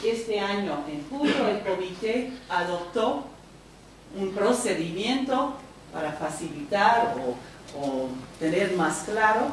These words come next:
cómo se usan los beneficios del presidente. Vamos a ver si se usa, se usa con más frecuencia. Pero cuando los países no llegan a resolver sus problemas,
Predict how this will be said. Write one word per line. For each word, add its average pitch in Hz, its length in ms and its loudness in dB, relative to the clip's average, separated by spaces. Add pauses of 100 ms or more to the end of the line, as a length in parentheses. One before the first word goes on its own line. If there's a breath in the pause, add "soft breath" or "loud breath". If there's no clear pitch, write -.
(120)
cómo 233 320 2
se 196 200 0
usan 214 360 -2
los 151 160 -2
beneficios 165 640 -4
del 143 120 -6
presidente. 156 680 -4 (640)
Vamos 196 300 0
a 165 60 0
ver 165 280 2 (240)
si 165 100 -8
se 156 120 -6
usa, 175 300 -8 (420)
se 165 80 -4
usa - 260 -8
con 147 180 -6
más - 100 -6
frecuencia. 135 520 -8 (2250)
Pero 320 260 8
cuando 320 220 10
los 330 160 8
países 330 500 8
no 311 240 10
llegan 285 560 6 (260)
a 220 220 2
resolver 233 500 4
sus 233 180 -2
problemas, 202 640 0